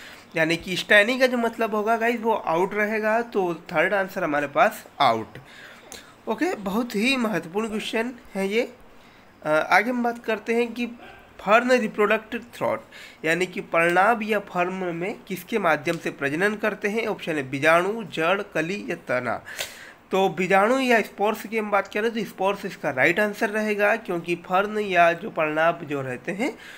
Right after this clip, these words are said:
तो वह बीजाणु या स्पोर्स के माध्यम से प्रजनन करते हैं। अ, नेक्स्ट क्वेश्चन भी गाइस इजी क्वेश्चन है। यहाँ पर हमें योग करना है, जो हमारे पास इक्वेशन दी है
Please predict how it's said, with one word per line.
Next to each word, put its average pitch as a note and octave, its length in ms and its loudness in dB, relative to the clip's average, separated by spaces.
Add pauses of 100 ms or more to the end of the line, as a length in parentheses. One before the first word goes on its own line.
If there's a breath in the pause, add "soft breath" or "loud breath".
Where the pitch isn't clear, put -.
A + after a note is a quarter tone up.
(220 loud breath)
तो E3+ 60 -6
वह D#3+ 160 0
बीजाणु G3+ 540 2
या A#3+ 140 0
स्पोर्स G3 440 0
के G3 140 -2
माध्यम D#3 360 0
से - 160 -14
प्रजनन C3+ 500 -2 (120)
करते B2+ 280 -4
हैं। A2+ 240 -10 (1040 loud breath)
अ, D3+ 300 4
नेक्स्ट A3+ 260 2
क्वेश्चन B3+ 460 0
भी B3 260 -2
गाइस A3 280 4
इजी G3 340 -4
क्वेश्चन A#3 360 0
है। A#3 220 4
यहाँ F#3 240 4
पर F3+ 160 0
हमें E3+ 300 -2
योग G3+ 340 4
करना G#3 340 2
है, A3+ 200 2
जो F#3 220 0
हमारे D#3+ 240 4
पास D#3 260 2
इक्वेशन E3 520 -2
दी G#3 220 -4
है A3+ 240 0